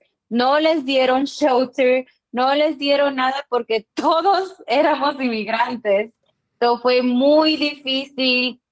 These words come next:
um, mi crecimiento. Estuvimos viviendo con mi tía un rato y luego tuvimos que agarrar nuestro propio apartamento, pero esta, esta, esta couple parece que,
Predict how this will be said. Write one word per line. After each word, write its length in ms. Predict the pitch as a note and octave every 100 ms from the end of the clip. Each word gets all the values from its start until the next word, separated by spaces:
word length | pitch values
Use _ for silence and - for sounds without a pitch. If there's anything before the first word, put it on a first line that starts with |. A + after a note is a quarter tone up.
| _ -
um, 720 | A3 A3+ A3 G#3+ G#3 G#3+ G#3 _ _
mi 180 | A3+ A#3+
crecimiento. 960 | A#3+ A#3 B3 A3+ A3+ A3+ A3+ C4 D#4+ - _ _ _
Estuvimos 560 | G#3 A#3 B3 B3 B3 B3+
viviendo 360 | B3 A#3 A#3+
con 160 | B3 A#3+
mi 100 | A3
tía 180 | A3 A3
un 140 | A#3
rato 480 | A#3 A#3 B3 C#4+ D4+
y 180 | A#3 A#3
luego 300 | A3 A3+ A#3+
tuvimos 340 | A#3+ A3+ A#3+
que 100 | B3+
agarrar 240 | B3 A#3+ B3
nuestro 320 | C4 A#3 G#3+
propio 280 | A#3+ A3+ C4+
apartamento, 760 | C4 B3+ A3+ G#3+ A#3 A3 C#4+ C#4
pero 140 | A#3
esta, 400 | A3+ - C#4 C4+ -
esta, 540 | A#3 - D4+ D4+ C4 - _ _ _ -
esta 340 | B3 B3+ D#4+ D#4+
couple 480 | - D4+ C#4 D4+ D#4
parece 480 | C#4 A#3+ A#3+ C#4+ C#4+
que, 400 | C#4 B3+ A3